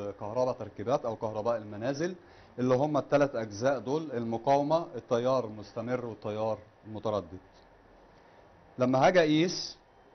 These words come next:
التيار، في قاعدة بتقول ان لازم اخلي جهاز القياس عندي اكبر من الحاجة اللي انا بقيسها.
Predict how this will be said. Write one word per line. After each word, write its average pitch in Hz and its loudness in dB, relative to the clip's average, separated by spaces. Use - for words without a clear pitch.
التيار، 131 4
في 170 4
قاعدة 156 4
بتقول 139 -2
ان 120 -4
لازم 139 4
اخلي 127 0
جهاز 123 0
القياس 123 -2
عندي 147 -2
اكبر 156 2
من 135 -2
الحاجة 131 0
اللي 110 -4
انا 120 -2
بقيسها. 120 -4